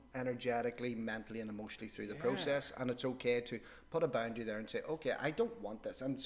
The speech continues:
Speaker 1: we were actually covered a little bit of this in our meditation last night,
Speaker 2: Mm.
Speaker 1: where at the end we were saying, you know, there's a lot of expectation coming up to this Christmas period, uh, and families, s-, some people like their families, some people don't.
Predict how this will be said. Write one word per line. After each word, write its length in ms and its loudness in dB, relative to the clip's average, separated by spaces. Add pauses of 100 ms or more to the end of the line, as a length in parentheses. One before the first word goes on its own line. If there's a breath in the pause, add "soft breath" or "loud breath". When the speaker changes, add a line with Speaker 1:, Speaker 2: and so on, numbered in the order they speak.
(160)
Speaker 1:
we 100 4
were 80 8
actually 340 0 (140)
covered 280 2
a 60 0
little 260 -2
bit 120 -2
of 60 -12
this 240 -6
in 80 -10
our 80 -6
meditation 560 -6
last 240 -8
night, 200 -8
Speaker 2:
Mm. 280 -4 (100)
Speaker 1:
where 180 0
at 140 -4
the 160 -4
end 140 -4
we 100 -6
were 140 -8
saying, 240 -4
you 80 -4
know, 200 -8
there's 200 -4
a 40 -4
lot 220 0
of 80 -4
expectation 800 -6
coming 260 -6
up 160 -10
to 80 -8
this 140 -6
Christmas 420 -6
period, 400 -6 (380 loud breath)
uh, 400 -4
and 320 -6 (440 loud breath)
families, 720 0 (100)
s-, 200 -8 (160)
some 160 2
people 200 2
like 120 6
their 80 0
families, 340 -2
some 160 -2
people 200 -10
don't. 240 -10